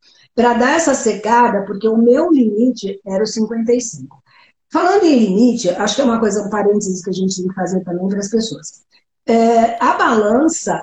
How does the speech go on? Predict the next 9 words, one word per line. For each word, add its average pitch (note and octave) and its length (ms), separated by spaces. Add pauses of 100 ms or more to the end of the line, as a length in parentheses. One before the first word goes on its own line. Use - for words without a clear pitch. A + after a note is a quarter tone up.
(140)
é A3 300
só - 680
uma B3+ 280
referência, A#3+ 920 (520)
tá? F3 560
Ela D#3+ 260
não A#3+ 300
é A3 440 (520)
absoluta. G#3 840